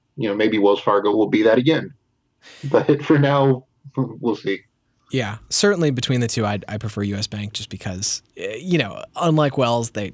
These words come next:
Speaker 2: haven't had some major recent tarnishing event. <laughs> Um, and I do believe that you get what you pay for in a lot of ways when you're looking at big banks. Um, I, uh, I would say of the big banks, U S Bank is probably my favorite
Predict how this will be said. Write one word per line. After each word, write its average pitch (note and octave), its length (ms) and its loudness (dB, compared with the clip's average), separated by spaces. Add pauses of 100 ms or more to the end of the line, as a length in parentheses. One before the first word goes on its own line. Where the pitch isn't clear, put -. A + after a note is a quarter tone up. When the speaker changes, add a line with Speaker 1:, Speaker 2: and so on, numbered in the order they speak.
Speaker 2:
haven't A2 260 -8
had A2 200 -6
some A2 300 -4
major A#2 540 -2
recent B2 360 -2
tarnishing B2+ 400 0
event. D3 240 0 (400)
<laughs> C#3+ 100 0 (360)
Um, D3 260 2 (100)
and C3 400 0
I A#2+ 140 -2
do A#2 240 -4
believe A#2 280 -4
that G#2+ 140 -4
you G#2 220 -6 (460)
get G#2+ 160 -2
what G2 120 -6
you - 60 -8
pay G2+ 220 -6
for G#2 280 -8
in F#2+ 60 -10
a G#2 60 -6
lot G2+ 120 -8
of G2+ 100 -8
ways G2 220 -6
when G2 140 -6
you're F#2+ 120 -10
looking - 280 -10
at F#2+ 80 -6
big A#2 180 -4
banks. A#2+ 480 -6
Um, - 440 -12
I, G#2 200 -10 (640)
uh, - 160 -14
I A2 100 -6
would A#2 120 -2
say G#2+ 140 -4
of A#2+ 240 -4
the A2+ 80 -4
big G2+ 220 -6
banks, F#2+ 500 -8
U A2 180 -6
S G2 140 -6
Bank G2+ 260 -10
is G#2 60 -12
probably G2+ 240 -8
my G2 120 -12
favorite A2 460 -8